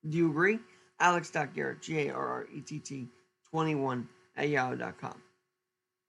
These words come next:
The fundamental idea here is that, yes, police need to act better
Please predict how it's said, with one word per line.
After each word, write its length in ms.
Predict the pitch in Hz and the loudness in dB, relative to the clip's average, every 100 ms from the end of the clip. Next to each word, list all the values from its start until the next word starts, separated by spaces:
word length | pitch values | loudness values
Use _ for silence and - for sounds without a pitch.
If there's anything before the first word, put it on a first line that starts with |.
| _ _ _ _ _ _ _ _ _ _ | _ _ _ _ _ _ _ _ _ _
The 80 | 165 | -6
fundamental 1040 | - 233 240 220 196 190 202 196 170 151 - _ _ _ _ _ _ | 0 2 4 2 2 0 -2 -4 -4 -6 -12 _ _ _ _ _ _
idea 540 | 139 156 147 190 202 185 147 | -2 -2 -2 0 2 2 -2
here 300 | 147 - - - | -6 -6 -8 -8
is 240 | 156 151 - | -6 -6 -6
that, 360 | - 147 139 - _ _ _ _ _ _ _ _ _ _ _ _ _ _ _ _ _ _ _ _ _ _ _ _ _ _ _ | -6 -4 -6 -10 _ _ _ _ _ _ _ _ _ _ _ _ _ _ _ _ _ _ _ _ _ _ _ _ _ _ _
yes, 240 | 156 185 - | 0 0 0
police 520 | - 151 165 156 - | -4 -2 -2 -2 -6
need 340 | 147 156 151 - | -4 -2 -2 -6
to 100 | - 139 | -14 -10
act 360 | 131 120 - - _ | -6 -6 -6 -20 _
better 320 | 143 135 - | -4 -4 -8